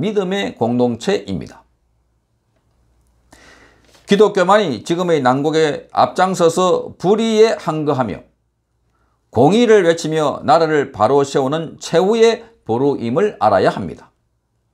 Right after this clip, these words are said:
기독교는 하나님께 대한 예배를 생명과 같이 여기며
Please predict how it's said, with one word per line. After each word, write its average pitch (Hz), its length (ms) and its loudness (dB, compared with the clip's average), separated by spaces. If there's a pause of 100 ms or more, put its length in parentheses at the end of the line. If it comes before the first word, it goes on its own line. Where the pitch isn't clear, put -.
(2000)
기독교는 147 640 2
하나님께 170 560 0
대한 156 440 0
예배를 165 580 0
생명과 240 560 -4
같이 170 400 -4
여기며 92 320 -4